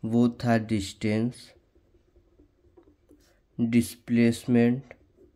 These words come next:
स्पीड, वेलोसिटी, यूनिफॉर्म मोशन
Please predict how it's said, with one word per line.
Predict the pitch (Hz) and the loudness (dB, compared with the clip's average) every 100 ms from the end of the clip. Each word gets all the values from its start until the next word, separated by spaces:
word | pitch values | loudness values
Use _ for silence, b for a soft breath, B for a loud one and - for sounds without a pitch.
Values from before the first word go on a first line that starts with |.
| _ _ _ _ _ _ _ _ _ _ _ _ _ _ _ _ _ _ _ _ _ _ _ b b b b - | _ _ _ _ _ _ _ _ _ _ _ _ _ _ _ _ _ _ _ _ _ _ _ b b b b -6
स्पीड, | 120 117 - - 127 123 123 127 - - _ _ _ _ - _ _ _ _ _ _ _ _ _ _ _ _ b b b - | -4 -4 -12 0 4 4 2 -6 -18 -20 _ _ _ _ -20 _ _ _ _ _ _ _ _ _ _ _ _ b b b -8
वेलोसिटी, | 117 113 117 113 117 - 120 123 123 123 - _ _ _ _ - _ _ _ _ _ _ _ _ _ _ _ _ _ _ _ b b b b b - | -4 0 2 2 -2 -2 -2 2 0 0 -6 _ _ _ _ -20 _ _ _ _ _ _ _ _ _ _ _ _ _ _ _ b b b b b -6
यूनिफॉर्म | 123 135 135 135 131 - 139 139 147 | -2 2 2 0 -2 -4 2 4 6
मोशन | 135 120 113 113 - 113 | 6 4 2 0 -6 -6